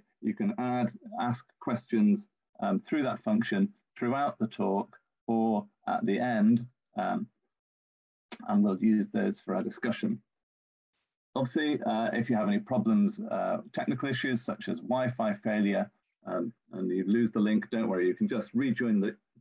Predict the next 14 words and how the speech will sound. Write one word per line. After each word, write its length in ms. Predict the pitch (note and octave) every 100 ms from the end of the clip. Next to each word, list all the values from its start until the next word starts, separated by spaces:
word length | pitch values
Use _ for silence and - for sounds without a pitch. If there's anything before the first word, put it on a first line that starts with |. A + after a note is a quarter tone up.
| -
rejoin 380 | C3 A2+ A2+ G2
the 100 | F2+
event, 400 | F#2+ F2 A3+ - _ _ -
uh, 40 |
using 440 | - G2+ F#2+ F2+
the 80 | F2
original 420 | E2+ F2+ - E2+ E2 E2+
link. 220 | - - - _ _ _ _ _ _
And 100 | A2+
of 80 | A#2+
course, 180 | C3 A2+
today's 420 | - G#2+ A#2 G2+
event, 600 | G2 - D#3 C3+ G#2+ - _ _ -
um, 280 | G2+ G2+